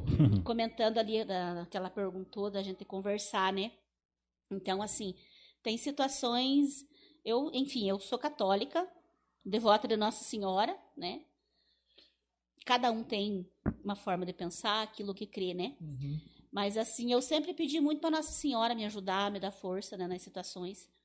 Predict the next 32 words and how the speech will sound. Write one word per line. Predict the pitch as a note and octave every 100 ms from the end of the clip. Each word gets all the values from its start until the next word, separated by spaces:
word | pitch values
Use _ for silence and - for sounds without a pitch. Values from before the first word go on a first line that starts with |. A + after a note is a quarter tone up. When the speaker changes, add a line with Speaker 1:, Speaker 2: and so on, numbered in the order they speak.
| _ - - -
Speaker 2:
O | G3
primeiro | A3+ A3+ A#3+
acidente | C4 C#4 G#3 G#3+ A3+
que | B3
a |
gente | A3 G#3+ A3+
atendeu, | - G3 F#3+ G#3 C#4+ C#4+ - - _ _ _ -
é, | F#3+ F3+ F3+ F#3 F#3 - -
teve | G3 A3
quatro | - A3+ C#4 -
falecidos, | F#3+ F3+ - - - - - _ _ _
né, | F3+ - - _
no | - F#3+
di-, | E3 - F#3
no, | F3
no, | F3 E3+
no | F3
acidente. | - F#3 F3 D#3+ - _ _ _ _ _ _ _ _ -
E | G#3
daí | G#3 G3+ A3
eu | A3+
nunca | B3 D4
me |
esqueço | D4 - A#3+ A#3+ -
que, | - G3+ F#3 F3 F#3+ -
primeiro | A3 A3+ C4 G4
acidente, | - C4 A3 G3 -
quatro | B3 E4 E4+
mortos, | C4 G3+ E3+ - - - - -
Speaker 3:
Nossa. | F3 - - -
Speaker 2:
eu | A3 A3
conhecia. | D4 D#4 - - G#3+ E3